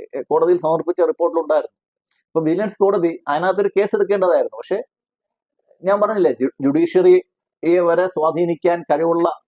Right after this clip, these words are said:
ആ, ഒരു സർക്കാരാണല്ലോ ഇപ്പോ നിലവിലുള്ളത്. കാര്യം ഇപ്പൊ നിങ്ങൾക്ക് തന്നെ അറിയാം, കഴിഞ്ഞ, ആ, എട്ട് വർഷങ്ങൾക്ക്, എട്ടൊൻപത് വർഷങ്ങൾക്കിടയ്ക്ക് പത്ത് കോടിയോളം രൂപയാണ് പല അന്വേഷണങ്ങളും വേണ്ടാന്ന് വെക്കാൻ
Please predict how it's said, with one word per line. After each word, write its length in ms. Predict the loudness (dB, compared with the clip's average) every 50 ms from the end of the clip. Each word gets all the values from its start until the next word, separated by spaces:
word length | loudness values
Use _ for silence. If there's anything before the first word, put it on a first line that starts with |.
| _ _ _ _ _ _ _ _ _ _ _ _
ആ, 60 | -10 -10
ഒരു 300 | -8 -6 -6 -6 -6 -4
സർക്കാരാണല്ലോ 680 | -6 -6 -6 -4 -2 -2 -2 -2 -2 -4 -4 -2 -2 -2
ഇപ്പോ 280 | -2 -4 -6 -8 -8 _ -12
നിലവിലുള്ളത്. 480 | -8 -4 -4 -2 -2 -4 -6 -8 -10 -14 _ _ _ _ _ _ _ _ _ _ _ _ _ _ _ _ -2
കാര്യം 180 | 0 0 0
ഇപ്പൊ 180 | 0 -2 -4 -4
നിങ്ങൾക്ക് 320 | -2 -2 -2 -2 0 0 0
തന്നെ 180 | 0 -2 -4
അറിയാം, 240 | -4 -4 -4 -8 -6 -4 -4
കഴിഞ്ഞ, 240 | -4 -4 -6 -8 -10
ആ, 800 | -10 -10 -12 _ _ _ _ _ _ _ _ _ _ -20 -20 -20 _ _ _ _ -12 -10
എട്ട് 180 | -8 -4 -2 -2
വർഷങ്ങൾക്ക്, 600 | -2 -2 -4 -8 -8 -10 -10 -12 -10 -8 -8 -8 -8 -8 -8 _ -10 -10
എട്ടൊൻപത് 400 | -10 -8 _ -6 -2 0 -2 -2
വർഷങ്ങൾക്കിടയ്ക്ക് 720 | -2 -4 -6 -8 -8 -8 -8 -6 -4 -4 -6 -6 -8 -12 -16 -16 _ _ _ _ _ _ _ _ _ _ _ _ _ _ _ _ _ _ _ _ _ -16
പത്ത് 220 | -16 -8 -4 -4
കോടിയോളം 720 | -4 -4 -4 _ -2 0 4 6 6 6 4 2 0 -4 -4
രൂപയാണ് 420 | -4 -2 -2 -2 -4 -4 -8 -12 -18 _ _ _ _ _ _ _ _ _ _ _ _ _ _ _ _ _ _ _ _ _ _ _ _ _ _ -2
പല 140 | -2 -2
അന്വേഷണങ്ങളും 840 | -2 -4 -6 -4 -4 -2 -2 -2 -4 -8 -6 -4 -2 -2 -2 -2 -2
വേണ്ടാന്ന് 480 | 0 0 0 0 -2 -6 -6 -8 -10 -10
വെക്കാൻ 220 | -8 -8 -8 -8